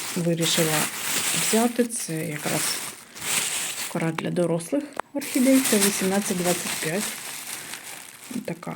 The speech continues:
Мені що подобається, що вона чиста, без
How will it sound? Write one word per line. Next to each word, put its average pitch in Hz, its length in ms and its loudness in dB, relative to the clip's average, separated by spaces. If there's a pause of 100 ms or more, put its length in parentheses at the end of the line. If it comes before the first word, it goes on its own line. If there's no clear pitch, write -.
(140)
Мені 233 260 12
що 233 180 8
подобається, 254 540 8
що 220 160 4
вона 202 400 8 (140)
чиста, 247 520 6 (160)
без 202 360 10